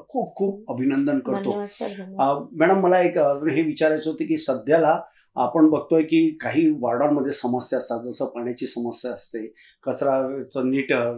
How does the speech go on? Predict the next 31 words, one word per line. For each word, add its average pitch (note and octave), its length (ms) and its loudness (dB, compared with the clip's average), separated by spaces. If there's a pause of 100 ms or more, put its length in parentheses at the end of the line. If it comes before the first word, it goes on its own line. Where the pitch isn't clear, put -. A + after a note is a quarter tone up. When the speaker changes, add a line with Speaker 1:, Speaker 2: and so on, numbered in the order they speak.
Speaker 1:
विपणन C#3 520 0
केल्या C3 300 0
जात A#2 300 -2
नाही, B2+ 300 -4 (420)
नियोजन D#3 440 8
केल्या C3 300 2
जात A#2 360 -4
नाही. B2 340 -4 (460)
काय D#3+ 220 6
अजून F#3 240 4
काय D#3 240 0
काय F#3+ 140 0
वाटतं D#3+ 260 2
तुम्हाला, D#3+ 260 0
काय D#3+ 200 0
समस्या D#3 420 -2
या D3 80 -4
शहरात B2+ 400 -2
आहे? A#2+ 100 -2
कारण C3+ 240 -4
तुमचा C3 320 -2
फेरफटका C3+ 540 -4
असतोच. B2+ 280 -6 (680)
Speaker 2:
पण B3+ 140 0
ज-, A#3+ 420 -2
जिथपासून B3+ 380 -4
गडकरी A#3+ 360 2
सर C4+ 180 2
आपल्या B3 240 -2
नागपुरात A#3+ 520 -2
आहे, G#3 260 2